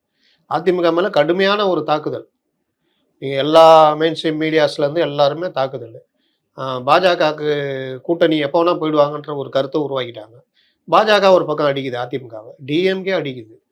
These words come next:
டி எம் கே வளமான கூட்டணி, வெற்றி நிச்சயம் நமக்கு எல்லாருக்குமே தெரிஞ்சது. முடிஞ்சிச்சு கதை, நாற்பதுக்கு நாற்பது,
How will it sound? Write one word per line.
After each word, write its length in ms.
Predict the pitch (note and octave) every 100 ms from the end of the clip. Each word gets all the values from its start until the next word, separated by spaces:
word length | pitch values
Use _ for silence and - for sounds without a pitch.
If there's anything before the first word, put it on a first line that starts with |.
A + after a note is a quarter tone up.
| _ _ -
டி 80 | E3
எம் 180 | F3
கே 100 | F3
வளமான 400 | E3+ C#3+ D3+ D#3
கூட்டணி, 360 | D3 B2 A#2 A2+ _ _ _
வெற்றி 300 | E3+ F3+ B3+ A#3
நிச்சயம் 340 | G#3 A#3+ A#3
நமக்கு 280 | G#3 G3+ F#3
எல்லாருக்குமே 340 | F#3 F#3 F#3+
தெரிஞ்சது. 400 | E3+ E3+ D#3 B2 - _ _ _ _ _ _ -
முடிஞ்சிச்சு 380 | D#3+ D#3+ D3+ C3+
கதை, 220 | C3 C#3+ - -
நாற்பதுக்கு 520 | D3 C#3+ C#3+ C#3 D#3
நாற்பது, 400 | C#3+ C3+ B2